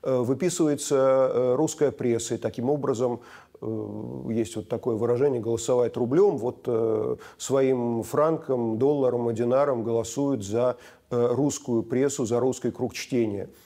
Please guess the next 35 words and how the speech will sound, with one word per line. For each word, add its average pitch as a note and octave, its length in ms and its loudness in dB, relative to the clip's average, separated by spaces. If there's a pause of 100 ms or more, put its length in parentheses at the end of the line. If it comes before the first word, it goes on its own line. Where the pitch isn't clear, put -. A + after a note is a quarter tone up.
(260)
Э, B2 180 0
русские D3 360 0
издательства C#3+ 800 0
существуют, C#3+ 840 -4
э, - 0 -
в A#2 840 -2
большинстве B2+ 560 -2
европейских B2 600 -2
стран, C3 440 0 (260)
и D3 100 2
не C#3 180 4
по C3+ 200 2
одному, B2 560 0
они A#2+ 340 -2
ещё C3 300 -2
и A#2 80 -2
конкурируют, C3 800 -2
они A#2 240 -2
ещё B2 320 -4
и, A#2+ 180 -2 (300)
э, B2+ 180 -2
иногда B2+ 300 2
и B2 60 0
спорят C3+ 500 0
между A#2+ 260 -2
собой, B2 380 0
так B2 180 0
же, G#2 80 -8
как A2+ 160 -2
спорят B2+ 360 -2
между A2 220 -4
собой, B2 640 0
м, A2+ 200 -4
различные A#2 500 -2
русские, A2+ 460 -2